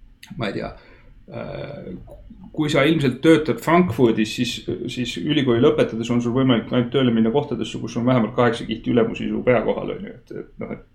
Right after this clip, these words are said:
mingisugune koosolek ja mingi komitee otsustab, et millist projekti sa võid järgmine nädal teha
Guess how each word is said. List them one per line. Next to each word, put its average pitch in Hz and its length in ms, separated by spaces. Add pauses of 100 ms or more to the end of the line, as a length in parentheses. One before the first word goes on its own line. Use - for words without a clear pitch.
(120)
mingisugune 113 440
koosolek 120 440
ja 113 40
mingi 117 180
komitee 123 380
otsustab, 113 440
et 101 140
millist 120 300
projekti 117 300
sa 110 100
võid 113 160
järgmine 107 320
nädal 107 260
teha 123 200